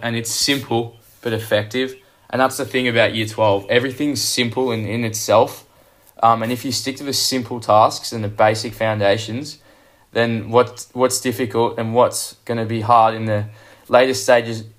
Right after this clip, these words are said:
of the year gonna come easy. And, um, yeah, I, I think that's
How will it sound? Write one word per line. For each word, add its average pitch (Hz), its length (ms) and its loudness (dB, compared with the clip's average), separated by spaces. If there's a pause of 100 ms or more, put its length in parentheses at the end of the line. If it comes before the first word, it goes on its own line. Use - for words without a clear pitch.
(140)
of 110 140 -2
the 110 80 -4
year 107 240 -2
gonna 107 200 -4
come 107 240 -2
easy. 98 360 -6 (100)
And, 113 220 0
um, 110 320 2 (600)
yeah, 107 200 0
I, 123 260 4
I - 20 -2
think 135 180 -4
that's 113 280 0